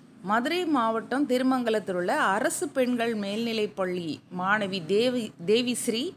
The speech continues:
மற்றும் தருமபுரி ஔவையார் அரசு பெண்கள் மேல்நிலைப்பள்ளி மாணவி குகப்பிரியா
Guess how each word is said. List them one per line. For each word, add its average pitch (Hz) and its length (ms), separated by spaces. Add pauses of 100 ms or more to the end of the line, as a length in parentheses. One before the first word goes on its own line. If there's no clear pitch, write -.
(560)
மற்றும் 277 400
தருமபுரி 269 520
ஔவையார் 233 500
அரசு 208 360
பெண்கள் 190 400
மேல்நிலைப்பள்ளி 185 760
மாணவி 170 500 (540)
குகப்பிரியா 240 580